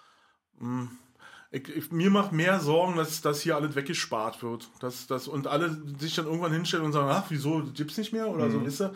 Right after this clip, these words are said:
Speaker 2: Ja.
Speaker 1: Dass wirklich ganz, ganz viel Kohle für, für totale Scheiße ausgegeben wird und, und so viel weggespart wird, was wirklich wichtig
Speaker 2: Ja.
Speaker 1: ist, ja.
Speaker 2: Ja, du kriegst die Bahn, die privatisierte Bahn, also das ist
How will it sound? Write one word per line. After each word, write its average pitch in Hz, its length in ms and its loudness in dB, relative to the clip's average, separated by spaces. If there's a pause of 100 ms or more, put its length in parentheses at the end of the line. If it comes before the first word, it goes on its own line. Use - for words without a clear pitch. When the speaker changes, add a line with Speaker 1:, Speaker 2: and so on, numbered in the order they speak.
(160)
Speaker 2:
Ja. 107 180 -2
Speaker 1:
Dass 139 180 -2
wirklich 156 260 -2
ganz, 156 220 0
ganz 165 180 0
viel 165 140 -2
Kohle 175 320 0
für, 156 340 -2
für 147 200 -6
totale 143 340 0
Scheiße 151 300 0
ausgegeben 151 440 -2
wird 143 160 -4 (440)
und, 143 340 0
und 135 360 -4
so 139 140 -2
viel 151 340 0 (180)
weggespart 143 600 0
wird, 147 100 -6
was 120 180 -2
wirklich 139 400 -4
wichtig 147 380 -2
Speaker 2:
Ja. 104 120 -2
Speaker 1:
ist, 107 120 -2
ja. 127 300 -2 (240)
Speaker 2:
Ja, 113 80 0
du 117 160 -4 (100)
kriegst 147 260 -10
die 123 60 -6
Bahn, 110 300 -2
die 110 80 -4
privatisierte 107 680 -6
Bahn, 98 340 -6
also 92 200 -10
das 92 200 -18
ist - 100 -18